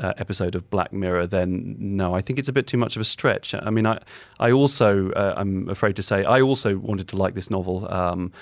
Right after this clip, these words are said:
but, uh, didn't. I, I don't think it's in the same league, uh,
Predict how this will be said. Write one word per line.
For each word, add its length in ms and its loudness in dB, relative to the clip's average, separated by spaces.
but, 420 -2
uh, 220 2
didn't. 440 2
I, 200 0
I 60 0
don't 240 2
think 220 -2
it's 140 -4
in 100 2
the 60 -2
same 460 -2
league, 560 -2
uh, 320 -6